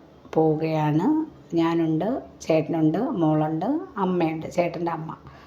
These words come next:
അങ്ങനെ ഞങ്ങൾ നാലാളും കൂടിയാണ് പോകുന്നത്. ആ, പോകുന്ന സമയത്ത്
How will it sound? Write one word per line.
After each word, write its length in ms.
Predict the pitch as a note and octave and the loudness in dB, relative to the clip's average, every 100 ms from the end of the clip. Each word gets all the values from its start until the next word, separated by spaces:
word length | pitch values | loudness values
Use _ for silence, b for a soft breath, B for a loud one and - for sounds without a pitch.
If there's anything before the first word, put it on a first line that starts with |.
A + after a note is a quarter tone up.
| B B B - | B B B 0
അങ്ങനെ 180 | F3 F3 | 2 4
ഞങ്ങൾ 280 | F#3 F3+ F3+ | 4 4 4
നാലാളും 600 | F#3 F3 F3+ F3+ F3 E3+ | 4 2 4 4 4 4
കൂടിയാണ് 400 | F3 D#3+ D#3 D#3 | 2 2 2 0
പോകുന്നത്. 600 | D#3+ D#3 D3+ D3+ F3 A#3 - - - b b b b b b b b - - - - | 0 2 2 2 0 -2 -8 -20 -20 b b b b b b b b -20 -20 -20 -6
ആ, 80 | F3 D#3+ D#3+ D#3+ D#3+ | -2 0 2 0 2
പോകുന്ന 200 | E3 E3+ | 2 2
സമയത്ത് 600 | E3+ E3 D#3+ F3 F3 | 2 2 0 2 4